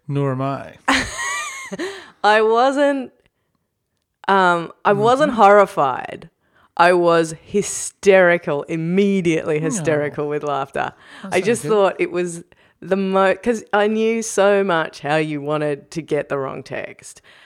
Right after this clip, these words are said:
Speaker 2: And then for me to send you a message that said, "I'm wearing no <laughs> pants," and for it not to be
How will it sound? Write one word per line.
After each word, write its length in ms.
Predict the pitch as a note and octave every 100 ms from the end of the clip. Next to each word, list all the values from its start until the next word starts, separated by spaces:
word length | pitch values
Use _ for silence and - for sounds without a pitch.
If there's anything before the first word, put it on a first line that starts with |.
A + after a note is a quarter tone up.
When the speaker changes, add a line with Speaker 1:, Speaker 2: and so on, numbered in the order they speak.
| _
Speaker 2:
And 180 | D3+ E3+
then 220 | E3+ E3
for 100 | F3
me 220 | F3 F#3+
to 100 | G3
send 320 | F#3 F3+ E3+
you 200 | D3+ D#3
a 40 | D3
message 400 | C#3 C3 C3+ C3
that 160 | B2+
said, 140 | - C3+
"I'm 220 | D3 C#3+
wearing 260 | C3+ C#3 C#3+
no 180 | C#3+
<laughs> 40 | -
pants," 540 | F#3+ - - - - - - _ _ _
and 180 | B3+ A3
for 140 | A3+
it 140 | G3+
not 400 | G3+ A3 C4 -
to 100 | -
be 420 | A#3 F#3+ F3+ E3+